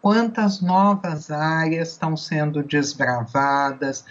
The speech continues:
Nós vemos gestalterapia em instituições, nós temos,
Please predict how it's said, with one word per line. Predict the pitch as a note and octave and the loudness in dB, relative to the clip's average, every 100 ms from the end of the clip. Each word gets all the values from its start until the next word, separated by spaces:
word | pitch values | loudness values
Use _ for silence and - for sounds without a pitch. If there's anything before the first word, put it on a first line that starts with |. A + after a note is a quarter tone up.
| - - - | -20 -20 -4
Nós | G3+ G3+ | 0 4
vemos | G3+ F#3+ F3+ | 4 4 0
gestalterapia | F3 - F3 E3+ E3 D3+ D3+ - D#3 | -4 -2 -2 -2 -4 -4 -4 2 4
em | D3+ D3 D3 | 4 0 -2
instituições, | C#3 - C#3 - C3 - - D3 C#3 C3+ C3+ C3+ | -6 -6 -6 -2 -2 -4 -6 -2 0 0 -2 -4
nós | F3 F#3+ F#3+ | 2 2 2
temos, | F#3 F3 D#3+ D#3+ - | 0 2 2 0 -2